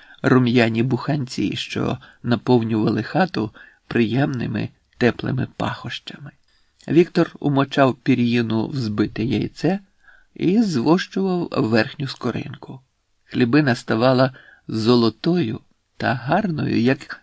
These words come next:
дівчина перед вінцем. Того ж дня пішов знайомими вулицями,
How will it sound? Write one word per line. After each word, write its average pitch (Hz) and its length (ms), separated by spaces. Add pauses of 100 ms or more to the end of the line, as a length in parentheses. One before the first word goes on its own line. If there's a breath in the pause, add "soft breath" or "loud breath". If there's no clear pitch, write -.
дівчина 139 640
перед 135 380
вінцем. 135 440 (880 loud breath)
Того 175 280
ж 170 80
дня 196 340 (300)
пішов 170 560
знайомими 143 680
вулицями, 120 840